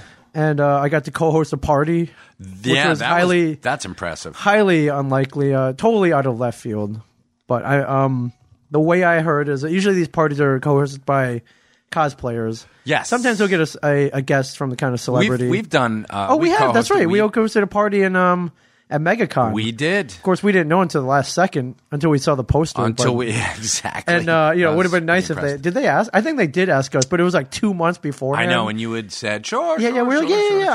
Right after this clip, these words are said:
Speaker 2: sure."
Speaker 1: yeah, yeah." We were like, "Yeah, we'll do it." And then we didn't, we, no one reminded us.
Speaker 2: I've never had a problem with doing things for the con, especially, you know, when we're, we're doing stuff that's independent
Speaker 1: Sure.
Speaker 2: of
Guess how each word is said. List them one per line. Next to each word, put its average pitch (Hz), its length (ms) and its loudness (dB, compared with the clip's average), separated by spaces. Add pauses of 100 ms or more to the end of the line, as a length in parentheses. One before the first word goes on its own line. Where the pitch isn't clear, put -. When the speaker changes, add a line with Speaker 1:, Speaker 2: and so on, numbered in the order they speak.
Speaker 2:
sure." - 100 -6
Speaker 1:
yeah, 254 120 -4
yeah." 302 80 0
We 285 120 0
were 320 60 0
like, 320 100 0
"Yeah, 381 160 2
we'll 330 200 0
do 277 200 -2
it." 247 80 -4
And 185 140 -2
then 175 120 0
we 175 100 2
didn't, 160 280 -2
we, 160 220 -2
no 160 140 0
one 170 140 0
reminded 147 520 0
us. 131 160 0
Speaker 2:
I've 104 120 -10
never 123 440 -2
had 131 180 -2
a 107 60 -10
problem 101 560 -2
with 90 340 -8
doing 90 360 -6
things 87 600 -8
for - 220 -8
the 82 80 -6
con, 85 280 0
especially, 110 760 -2 (380)
you - 80 -2
know, 151 120 4
when 147 100 0
we're, 143 140 -2
we're 110 180 -6
doing 113 500 -2
stuff - 800 -4 (400)
that's 87 480 -4
independent 104 680 -4
Speaker 1:
Sure. - 340 0
Speaker 2:
of 107 540 0